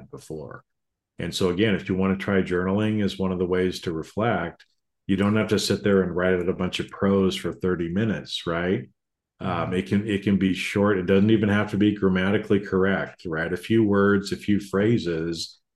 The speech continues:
Speaker 2: Bullet
Speaker 1: um,
Speaker 2: points
Speaker 1: to
Speaker 2: or something,
Speaker 1: help,
Speaker 2: yeah.
Speaker 1: yeah, bullet points to kinda help you understand where you're at, um, can be, can be really helpful, you know, in, in figuring it out. Um, but I think it's, you know, and, and,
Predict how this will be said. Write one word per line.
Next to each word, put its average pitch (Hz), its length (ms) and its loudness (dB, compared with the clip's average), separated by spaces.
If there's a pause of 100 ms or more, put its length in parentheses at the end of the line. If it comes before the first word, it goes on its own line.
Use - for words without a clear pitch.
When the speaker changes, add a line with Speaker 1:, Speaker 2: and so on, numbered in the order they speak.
(120)
Speaker 2:
Bullet 117 160 -6
Speaker 1:
um, 85 140 -6
Speaker 2:
points 127 120 -4
Speaker 1:
to 92 60 -2
Speaker 2:
or - 40 0
something, 101 280 0
Speaker 1:
help, - 20 -12
Speaker 2:
yeah. 127 180 -10 (100)
Speaker 1:
yeah, 123 280 2
bullet 95 300 2
points 104 320 -2
to - 80 -8
kinda 95 240 -2
help 87 220 -6
you 98 80 0
understand 90 480 -4
where 87 120 -2
you're 78 200 -4
at, 82 460 -4 (540)
um, 80 260 -8
can - 180 -8
be, 92 400 -2
can 98 180 -2
be 98 120 2
really 98 280 0
helpful, - 500 -8 (800)
you - 80 -8
know, 78 260 -12 (380)
in, 85 160 -14 (300)
in 87 160 -8
figuring 85 400 -6
it 80 160 -8
out. 127 180 -10 (1040)
Um, 76 440 -14 (840)
but 113 100 4
I 117 60 8
think 160 260 2
it's, 110 340 2
you 131 140 2
know, 104 240 4
and, 98 180 2
and, 98 500 0